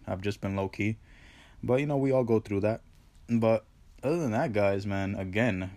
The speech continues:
welcome back to the Two Live Podcast. This is your host, Victor. I definitely, uh,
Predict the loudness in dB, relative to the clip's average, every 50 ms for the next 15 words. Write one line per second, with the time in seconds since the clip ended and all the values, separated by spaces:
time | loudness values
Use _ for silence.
0 | -12 -10 -4 0 0 0 2 0 -2 0 2 2 2 2 0 -2 -4 -4 -4 -4
1 | -4 -2 -2 0 0 -2 -2 -4 -6 -6 -6 -6 -6 -6 -10 -10 -10 -10 -10 -10
2 | -10 -8 -8 -8 -8 -6 -8 -8 -8 -6 -4 -2 -2 -2 -2 -4 -10 -14 -16 -18
3 | -20 -20 -20 -20 -20 -14 -12 -6 -4 -2 -2 -2 0 0 0 0 0 0 -2 0
4 | 0 -4 -4 -4 -4 -6 -8 -4 -2 0 2 2 2 0 -2